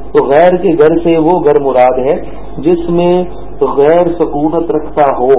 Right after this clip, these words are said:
خواہ اس کا مالک ہو یا نہ ہو۔ جیسے کرائے پہ بھی تو لوگ رہتے ہی ہیں نا، اس لحاظ سے میں عرض کر رہا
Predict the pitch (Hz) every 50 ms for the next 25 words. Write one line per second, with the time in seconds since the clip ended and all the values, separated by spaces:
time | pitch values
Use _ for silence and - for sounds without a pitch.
0 | 107 - - - - - - - 147 147 147 143 143 147 143 - 156 165 165 -
1 | 165 165 - - 165 156 151 135 135 135 139 151 156 151 147 139 131 143 151 160
2 | 165 - - - - - - - - - 139 131 151 156 151 147 123 120 120 123
3 | 127 123 117 110 110 101 - - - - - - - - - - - - - -
4 | - - - - - 151 147 160 160 185 180 - 165 156 160 175 175 185 180 165
5 | 180 170 180 170 165 165 160 156 151 160 160 160 170 151 123 120 123 156 180 -
6 | - - - - - - - 143 139 147 147 139 131 131 131 131 147 135 131 131
7 | - - 143 131 127 - - 127 113 120 117